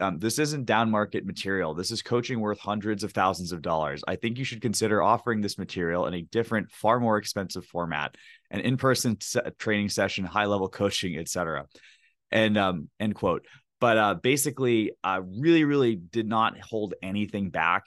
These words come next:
in writing this book. Um, if you guys are fond of my style here in the podcast, uh, it's kind of my style with writing too. I just, I'm, you know, a little geeky, but I try to keep, uh, eyes on the prize in terms of the actual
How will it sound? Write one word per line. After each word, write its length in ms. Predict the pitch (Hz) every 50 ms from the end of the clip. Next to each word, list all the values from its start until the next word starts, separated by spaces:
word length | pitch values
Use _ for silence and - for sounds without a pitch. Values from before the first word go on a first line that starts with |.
| - -
in 120 | - 95
writing 300 | 95 92 87 87 90 90
this 160 | 87 76 - -
book. 340 | 76 80 85 101 - - _ _ _ _ _ _ _ _ _ _ _ _ _ _ _ _ -
Um, 420 | 104 104 98 92 87 85 80 - _ -
if 180 | 85 - -
you 60 | 120 117
guys 340 | 127 127 131 120 104 -
are 280 | - - 101 92 87 - _ -
fond 380 | - - - 101 104 104 101 101
of 240 | 95 87 - - -
my 140 | 92 92 92
style 320 | - - 104 98 98 95
here 160 | 95 98 92
in 100 | 90 90
the 60 | 85
podcast, 720 | - - 87 87 90 87 - 95 87 87 87 87 - - - -
uh, 340 | 87 85 82 80 80 78 - - - -
it's 300 | - 76 - - - - _ _ -
kind 160 | - 107 104
of 80 | 101 95
my 120 | 90 85
style 320 | - - - 95 90 87
with 80 | 80 -
writing 320 | 82 82 82 82 82 82
too. 220 | - - 87 82 80
I 40 | 82
just, 300 | 73 82 78 - - 85
I'm, 200 | 85 87 80 - 135 135
you 80 | 131 120
know, 100 | 87 85
a 40 | 87
little 180 | 101 104 101
geeky, 400 | - 90 87 80 67 87 90 87
but 160 | 73 82 82 80
I 80 | 82
try 200 | 78 - - 90
to 80 | 85 82
keep, 440 | _ - - 90 82 - _ _ - - -
uh, 340 | 80 80 76 76 73 71 - - -
eyes 220 | 82 90 92 90
on 60 | 90
the 60 | 85 69
prize 300 | - 87 85 85 82 82
in 80 | 85
terms 300 | - - 95 90 85 80
of 60 | 85
the 120 | 80 - 78
actual 640 | 82 82 82 - - 98 90 87 85 82 80 _